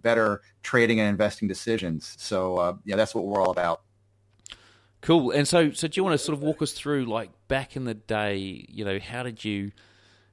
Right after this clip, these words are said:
Speaker 2: you know, if you tell us a story about sort of how you got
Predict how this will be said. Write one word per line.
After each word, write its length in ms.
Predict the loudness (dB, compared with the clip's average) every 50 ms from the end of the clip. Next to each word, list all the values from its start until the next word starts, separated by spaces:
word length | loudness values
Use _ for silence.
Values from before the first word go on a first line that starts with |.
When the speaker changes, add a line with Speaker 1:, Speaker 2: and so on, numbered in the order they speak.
| _ -14
Speaker 2:
you 140 | -10 -8 -6
know, 100 | -6 -6
if 100 | -6 -8
you 60 | -10
tell 180 | -6 -4 -2 -2
us 80 | -2
a 60 | -2 -4
story 280 | -2 2 4 6 6
about 200 | 6 4 4 2
sort 160 | 0 -4 -4
of 40 | -4
how 80 | -4 -2
you 140 | -2 -2 -4
got 400 | -4 -2 2 4 4 4 2